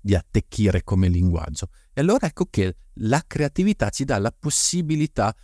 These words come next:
di lavorare su quelli che sono quattro processi. I quattro primi processi fondamentali si basano proprio su questo approccio portato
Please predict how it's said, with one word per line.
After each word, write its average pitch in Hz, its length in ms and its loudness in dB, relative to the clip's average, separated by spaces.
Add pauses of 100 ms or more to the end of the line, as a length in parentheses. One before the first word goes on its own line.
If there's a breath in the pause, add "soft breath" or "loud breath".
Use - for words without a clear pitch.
(120)
di 127 140 -2
lavorare 143 580 0 (120)
su - 180 -2
quelli 226 320 2
che 123 120 -2
sono 160 520 -2 (100)
quattro - 600 -2 (100)
processi. 87 760 0 (460 soft breath)
I 139 100 2
quattro 269 360 -2
primi 196 300 2
processi - 480 -2
fondamentali 101 1000 0 (180)
si - 220 0
basano 180 400 4
proprio - 260 -2
su - 140 -2
questo - 260 -2
approccio 127 720 -2
portato 165 760 -2